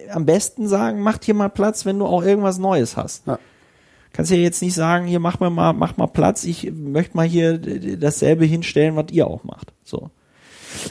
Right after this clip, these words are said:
Speaker 1: Und, äh, und, und damit will ich jetzt nicht irgendwie eine, eine neue künstlerische Bewegung irgendwie damit herabwürdigen, dass ich ihnen unterstelle, "Na ja, das ist ja alles nur eine bewusste Pose, in die sie sich irgendwie schmeißen, um damit,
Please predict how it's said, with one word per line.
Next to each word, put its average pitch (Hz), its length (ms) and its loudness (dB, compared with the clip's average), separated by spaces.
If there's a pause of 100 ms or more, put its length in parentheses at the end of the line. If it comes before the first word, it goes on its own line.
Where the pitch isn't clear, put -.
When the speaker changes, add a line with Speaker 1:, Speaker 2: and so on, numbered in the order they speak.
Speaker 1:
Und, 185 400 2
äh, 135 460 2
und, 170 180 -2
und 170 160 -2
damit 175 300 4
will 185 140 2
ich 190 120 0
jetzt 185 220 0
nicht 196 200 0
irgendwie 180 640 0
eine, 151 220 -2
eine 165 220 0
neue 190 540 4
künstlerische 175 680 -4
Bewegung 185 600 4
irgendwie 175 320 -2
damit 170 320 2
herabwürdigen, 165 680 2
dass 151 160 2
ich 156 140 -4
ihnen 156 240 -2
unterstelle, 151 560 0
"Na 135 100 2
ja, 135 160 4
das 143 160 2
ist 156 180 -4
ja 135 120 0
alles 147 260 0
nur 139 380 0 (520)
eine 135 280 4
bewusste 131 480 -2
Pose, 170 400 2
in 160 100 -2
die 170 140 -2
sie 165 120 0
sich 165 240 -4
irgendwie 160 300 -2
schmeißen, 156 600 0
um 139 160 -4
damit, 147 480 0